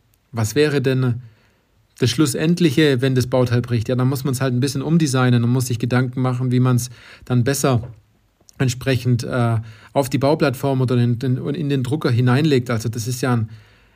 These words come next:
ein Problem, was man easy lösen kann, ne? Wovon man ganz oft sch-,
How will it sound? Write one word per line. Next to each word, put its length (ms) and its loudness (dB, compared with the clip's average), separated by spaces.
ein 100 0
Problem, 520 2
was 180 -2
man 120 0
easy 320 -4
lösen 420 2
kann, 240 -6
ne? 200 -4
Wovon 340 0
man 220 2
ganz 240 0
oft 200 -8
sch-, 180 -10